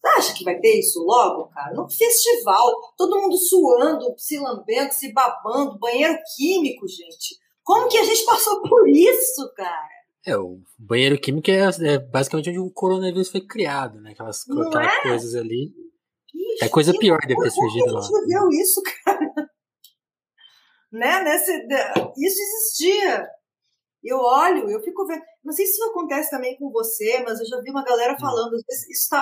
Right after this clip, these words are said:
Speaker 1: a, a pandemia tá afetando a minha maneira que eu, que eu, que eu vejo ficção, que eu vejo,
Speaker 2: Nossa,
Speaker 1: eu vejo uma
Speaker 2: demais.
Speaker 1: festa, eu falo, "Ai, meu Deus, o que que essas pessoas." Aí eu falo, "Não, é um filme, se passou antes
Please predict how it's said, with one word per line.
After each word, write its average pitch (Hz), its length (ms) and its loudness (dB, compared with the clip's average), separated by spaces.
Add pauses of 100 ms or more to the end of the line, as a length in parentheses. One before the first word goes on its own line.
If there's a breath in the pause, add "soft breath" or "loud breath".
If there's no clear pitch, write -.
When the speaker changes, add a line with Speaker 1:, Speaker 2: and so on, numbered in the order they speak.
Speaker 1:
a, 190 460 2
a 185 100 -6
pandemia 202 380 -8
tá 240 100 -8
afetando 240 360 -10
a - 20 -6
minha 247 160 -4
maneira 240 320 -6
que 254 80 -14
eu, 247 40 -8 (120)
que 247 100 -10
eu, 214 160 -2
que 254 120 -4
eu 226 160 -2 (440)
vejo 262 920 2 (480)
ficção, 254 840 2
que 233 100 0
eu 226 60 2
vejo, 247 180 6
Speaker 2:
Nossa, 285 400 2
Speaker 1:
eu - 60 -2
vejo 320 140 2
uma 370 220 4
Speaker 2:
demais. - 80 -6
Speaker 1:
festa, 330 380 2
eu - 40 -2
falo, 359 200 6
"Ai, 415 100 6
meu 339 160 4
Deus, - 200 -2
o - 40 -10 (160)
que 440 100 -14
que 440 80 0
essas 415 220 0
pessoas." 294 340 -2
Aí 262 80 2
eu 262 60 -4
falo, 254 120 -6 (180)
"Não, 202 160 -12
é 247 40 -12
um 247 40 -12
filme, 269 800 -8 (380)
se - 140 -16
passou 240 360 0 (640)
antes 311 760 -4